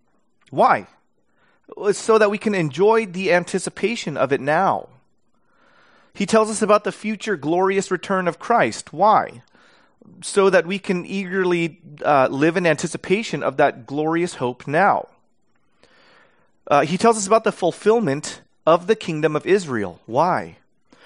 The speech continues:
So we can trust his plan and trust his promises and trust his word, and that we could wait with joy to rule with him on the earth as his people.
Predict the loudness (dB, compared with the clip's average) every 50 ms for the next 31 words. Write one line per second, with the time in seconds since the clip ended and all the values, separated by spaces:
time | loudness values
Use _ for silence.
0 | -20 -20 _ -8 -2 -2 0 0 -2 -4 -6 -6 -8 -8 -8 -10 -8 -2 2 2
1 | 2 2 2 -2 -8 -12 -14 -18 -20 -20 _ _ _ _ _ _ _ -2 0 0
2 | 0 -2 -6 -6 -4 -2 -2 -2 -4 -6 -12 -18 _ _ _ _ _ _ _ _
3 | -14 -14 -12 -6 0 2 2 2 2 -2 -4 -6 -6 -4 -2 0 2 2 2 0
4 | -2 -6 -8 -10 -10 -10 -12 -6 -2 -2 -2 -2 -2 -4 -4 -4 -4 -4 -2 -2
5 | -2 -2 -2 -2 -2 -4 -4 -6 -8 -8 -4 -2 0 0 0 -2 -6 -10 -16 -18
6 | -20 -14 _ -2 -2 -2 -2 -4 -4 -2 0 2 0 0 -2 -4 _ -20 -20 _
7 | _ _ _ -6 -4 -4 -2 0 2 4 4 4 2 0 -2 -4 -4 -4 -6 -4
8 | -4 -2 -2 -2 -2 -4 -4 -4 -2 -4 -4 -4 -6 -6 -6 -6 -8 -10 -10 -8
9 | -8 -8 -8 -8 -10 -12 -12